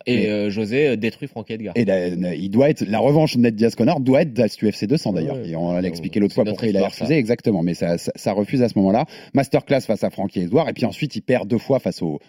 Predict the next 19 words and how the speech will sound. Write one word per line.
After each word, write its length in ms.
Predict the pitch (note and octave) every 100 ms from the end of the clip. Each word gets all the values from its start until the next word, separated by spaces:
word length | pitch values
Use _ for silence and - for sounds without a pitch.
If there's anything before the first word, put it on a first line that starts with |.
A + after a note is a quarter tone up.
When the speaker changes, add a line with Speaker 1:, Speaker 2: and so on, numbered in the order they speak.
| _ _ -
Speaker 2:
nouveau 280 | B2+ C3 C3
prince 280 | - C#3
de 80 | A2+
la 120 | G2+
division, 340 | F2+ F#2 F#2 D3
le 100 | B2
petit 200 | - C3+
chouchou 320 | - - B2+
de 100 | G2
Joe, 220 | G#2+ D3 - - -
Max 280 | G#2+ - -
Holloway, 300 | G#2 F#2 A2+
Speaker 1:
C'est 60 | A#2
Speaker 2:
bien 80 | G#2
Speaker 1:
pas 80 |
Speaker 2:
sûr. 100 | G2+
Speaker 1:
il 60 | -
perd. 240 | C3+ A#2 - -
Speaker 2:
Joe, 260 | G#2+ F3